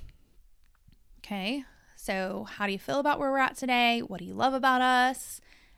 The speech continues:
And what would you change about us now? And then another question is, "Where do you see us growing to together in the future?" Okay, so again, if you're a client of mine, I would love for you to bring me these questions.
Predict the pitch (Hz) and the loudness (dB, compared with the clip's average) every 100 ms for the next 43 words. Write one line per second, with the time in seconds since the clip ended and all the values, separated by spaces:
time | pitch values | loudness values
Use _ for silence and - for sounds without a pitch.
0 | _ 233 220 226 233 - - 247 220 214 | _ -4 0 2 2 0 -6 -4 -2 -4
1 | 202 214 202 202 202 196 190 196 196 190 | -6 -10 -8 -8 -8 -10 -12 -12 -12 -12
2 | 170 175 196 370 - _ - - - - | -12 -8 -6 -6 -10 _ -20 -20 -20 -20
3 | - - - - 226 226 220 214 240 269 | -20 -20 -20 -8 -4 -2 0 -2 -2 -4
4 | 214 196 - 208 202 214 - 208 214 202 | -6 -6 -6 -4 -2 -4 -4 -6 -6 -6
5 | 202 220 254 302 294 - 240 233 - - | -2 0 0 -2 -4 -2 -2 -2 -4 -6
6 | 208 202 247 285 233 - 190 190 190 185 | 0 2 2 0 -2 -4 -8 -10 -10 -10
7 | 180 170 185 180 - - - - 233 - | -10 -10 -10 -12 -12 -12 -10 -10 -12 -18
8 | - - - _ - - - - - - | -20 -20 -20 _ -20 -20 -20 -20 -20 -20
9 | - - 101 233 - - - - 226 240 | -18 -12 -8 -10 -12 -20 -10 -2 0 2
10 | 254 302 370 - - - - - 220 220 | 2 2 -2 -8 -20 -20 -20 -4 -4 -2
11 | - 220 247 262 294 294 302 - 247 202 | 0 2 2 0 -2 0 -2 -4 -4 -4
12 | 185 196 214 226 240 220 220 214 196 185 | -6 -2 0 0 -4 -6 -6 -6 -6 -6
13 | 196 - - - - - 254 - | -8 -10 -10 -8 -10 -10 -12 -14